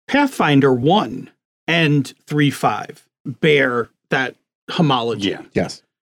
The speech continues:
Speaker 1: And Mutants and Masterminds technically bears that homology, but it also has then divergent rules because it doesn't use hit points, if I remember correctly, right? It doesn't use hit points. It uses saving throws, I think.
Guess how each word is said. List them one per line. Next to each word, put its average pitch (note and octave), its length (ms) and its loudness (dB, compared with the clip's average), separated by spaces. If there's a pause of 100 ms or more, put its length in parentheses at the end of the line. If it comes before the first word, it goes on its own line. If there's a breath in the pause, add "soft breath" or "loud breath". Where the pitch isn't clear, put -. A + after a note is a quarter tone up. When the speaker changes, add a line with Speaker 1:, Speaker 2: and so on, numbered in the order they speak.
(140)
Speaker 1:
And G3+ 300 6
Mutants A#3 320 6
and E3+ 120 6
Masterminds B2 840 0 (220)
technically A#3+ 500 2
bears D#3+ 300 2
that C#3 140 -2
homology, F3 400 2
but D3 160 0
it F#3 180 2
also D3+ 380 0
has C#3+ 260 0
then D3 240 4
divergent C#3 640 0
rules C#3+ 320 0
because C3+ 320 -4
it B2+ 120 -4
doesn't B2+ 240 0
use A2+ 180 -10
hit F#3+ 180 -2
points, - 520 -8 (280)
if D#3+ 140 -10
I C#3+ 60 -6
remember A#2+ 320 -4
correctly, B2 340 -8
right? B2+ 180 -4
It B2+ 60 -6
doesn't C3+ 220 0
use - 140 -4
hit - 160 -6
points. D#3+ 200 0
It - 60 -4
uses A#2 260 -2
saving D#3+ 320 0
throws, G3 400 -2
I G3+ 60 -14
think. G#3 440 -4